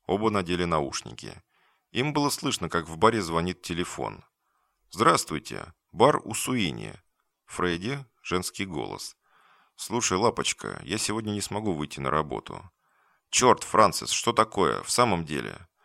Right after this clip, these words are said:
Уже второй раз за две недели". "Фредди, ну извини, у меня живот болит, прям не знаю как". "Каждую неделю живот болит? Тебе бы к бабскому доктору сходить, детка. А может, Арлен тебя заменит?"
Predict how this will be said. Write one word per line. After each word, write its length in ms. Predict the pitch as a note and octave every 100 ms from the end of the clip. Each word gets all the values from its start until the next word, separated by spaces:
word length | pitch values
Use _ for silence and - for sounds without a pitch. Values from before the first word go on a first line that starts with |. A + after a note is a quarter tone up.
| _ _
Уже 200 | F2 A2
второй 300 | C3 A#2 B2
раз 180 | B2 B2
за 140 | F2
две 180 | F#2+ G#2
недели". 560 | G#2+ A2 F2+ A1+ G1+ - _ _ _ _
"Фредди, 400 | - C3 G#2+ D#2+
ну 120 | G#2
извини, 560 | A#2 G2+ A2 D#2+ A1 - _ _
у 60 | F#2
меня 180 | A#2+
живот 340 | B2 A#2+ B2+ E2
болит, 400 | D#2 C2 - -
прям 200 | - A2
не 80 | B2
знаю 320 | A2 A2+ G#2+
как". 440 | - D2+ G1+ - _ _ _ _ _ _
"Каждую 360 | - G#2 G#2+ A#2
неделю 340 | A2+ G#2+ D#3
живот 340 | C#3+ A2+ F#2+ D2+
болит? 460 | D2 C#2 B1+ - - _ _ _ _
Тебе 220 | - F#2
бы 120 | C3+ B2
к 80 |
бабскому 480 | F#2 A#2 - - A2
доктору 380 | A#2 B2+ - -
сходить, 400 | - - - C2+
детка. 520 | D3 F#2 - - - - _ _ _
А 100 | -
может, 380 | F#2+ A#2 A#2 A2+
Арлен 340 | - C#3+ C3+ G2
тебя 240 | D#2 E2
заменит?" 580 | D#2 D#2 D2+ A#1 G1+